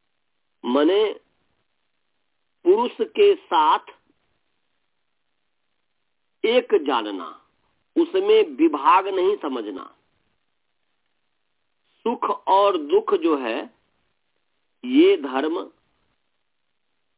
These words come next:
मन का धर्म है, इष्ट अनिष्ट, और उस सुख दुख धर्म का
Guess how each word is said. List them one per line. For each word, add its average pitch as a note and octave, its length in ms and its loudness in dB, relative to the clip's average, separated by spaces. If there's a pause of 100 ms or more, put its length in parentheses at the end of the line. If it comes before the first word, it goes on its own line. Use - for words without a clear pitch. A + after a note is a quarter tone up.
(300)
मन D3+ 280 2
का C#3+ 160 -4
धर्म A2 280 -6
है, G#3+ 160 -10 (1600)
इष्ट D3 280 -2
अनिष्ट, C3 380 -4 (1400)
और F#3+ 600 4
उस A#3 220 -4
सुख G#3 460 -2
दुख F#3 380 0
धर्म D#3+ 520 0
का A#2+ 400 -2